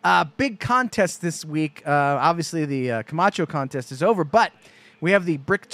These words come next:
Bricktoberfest, uh, contest brought to you by J C Newman. It's a football pick'em contest.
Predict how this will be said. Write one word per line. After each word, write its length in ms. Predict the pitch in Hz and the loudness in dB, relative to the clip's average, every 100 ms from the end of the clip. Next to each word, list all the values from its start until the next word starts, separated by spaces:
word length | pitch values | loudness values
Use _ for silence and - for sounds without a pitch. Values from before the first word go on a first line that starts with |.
| 233 285 | 0 2
Bricktoberfest, 720 | 240 165 - 170 160 - 151 - | 0 -2 0 0 0 -6 -12 -2
uh, 200 | 147 135 | 0 0
contest 520 | - 165 156 151 139 | -2 -4 -2 -4 -6
brought 240 | - 170 165 | 0 0 0
to 100 | 160 | -4
you 40 | |
by 160 | 151 139 | -2 -2
J 220 | 139 160 | -2 -4
C 160 | 156 151 | -4 -6
Newman. 480 | 170 277 208 135 139 - - - | -4 -2 -2 -4 -8 -16 -20 -8
It's 80 | |
a 60 | 151 | -8
football 560 | - 277 - - 226 190 | -4 -2 0 4 4 2
pick'em 420 | - 320 185 156 | -4 -6 -4 -4
contest. 720 | 156 131 135 131 131 - | -2 -4 -2 -2 -2 -6